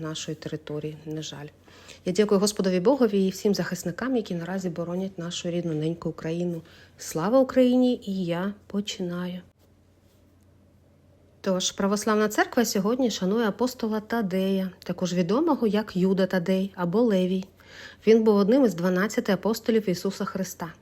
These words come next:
Його не слід плутати з Юдою Іскаріотом, який зрадив Ісуса.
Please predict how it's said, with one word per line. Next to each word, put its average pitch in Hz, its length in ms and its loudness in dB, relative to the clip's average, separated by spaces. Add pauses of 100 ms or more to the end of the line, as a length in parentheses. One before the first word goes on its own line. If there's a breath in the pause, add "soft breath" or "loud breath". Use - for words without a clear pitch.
(580 soft breath)
Його 214 240 8
не 208 120 6
слід 208 300 2
плутати 208 520 2
з 170 80 0
Юдою 202 400 4
Іскаріотом, 196 760 2
який 165 260 -2
зрадив 180 560 0
Ісуса. 165 520 -10